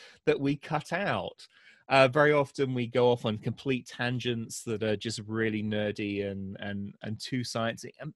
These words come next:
people love it. Yeah, it was really, really successful, and we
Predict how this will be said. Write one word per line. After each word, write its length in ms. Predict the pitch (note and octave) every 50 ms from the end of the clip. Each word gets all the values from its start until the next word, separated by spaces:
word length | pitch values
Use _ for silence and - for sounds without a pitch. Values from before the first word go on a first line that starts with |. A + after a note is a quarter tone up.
| _ _ _
people 320 | - A3+ - D#4 A#3 G#3
love 220 | G#3 A#3+ G4 -
it. 280 | - B2+ - - - - - _ _ _
Yeah, 200 | - G3+ G3+ D#3+ G2+
it 60 | -
was 180 | D#3 E3+ D3+ D3+
really, 460 | D#3 E3 F3 F#3+ G#3+ A3+ A3+ G#3 G3+
really 240 | F3+ F3 F3 E3 D#3+
successful, 580 | D3+ - C#3 - - D#3+ B2+ - - A2 G#2 G2+
and 140 | A2 A#2+
we 160 | B2 B2+ B2+